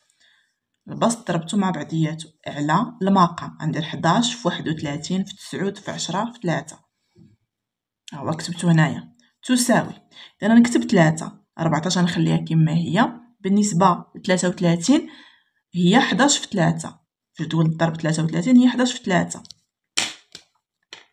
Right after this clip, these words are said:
حداش في تلاتة. خمسطاش هي خمسة في تلاتة في جوج على، على حداش في واحد وتلاتين،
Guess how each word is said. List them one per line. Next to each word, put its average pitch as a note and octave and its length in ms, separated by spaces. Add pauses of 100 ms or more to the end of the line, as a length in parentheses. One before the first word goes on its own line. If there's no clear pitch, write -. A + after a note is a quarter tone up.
(800)
حداش A#3 420
في - 80
تلاتة. G3 480 (600)
خمسطاش - 760
هي E3+ 160
خمسة F3+ 680
في - 60
تلاتة G#3+ 500 (580)
في - 120
جوج D3+ 360 (260)
على، D#3 540 (2000)
على D#3+ 200
حداش D#3+ 600
في F#3+ 640
واحد F#3+ 280
وتلاتين، E3 840